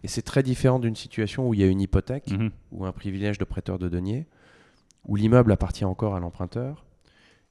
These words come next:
Speaker 1: et où il faut aller le saisir et aller le chercher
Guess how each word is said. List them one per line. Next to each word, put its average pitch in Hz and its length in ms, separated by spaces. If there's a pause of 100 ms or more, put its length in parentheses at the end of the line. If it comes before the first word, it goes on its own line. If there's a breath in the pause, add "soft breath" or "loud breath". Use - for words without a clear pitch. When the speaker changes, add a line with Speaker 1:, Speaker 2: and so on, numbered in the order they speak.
Speaker 1:
et 101 140
où 101 180
il - 100
faut - 160
aller 101 140
le 95 120
saisir 113 640 (300)
et 98 140
aller 98 200
le 98 100
chercher 123 600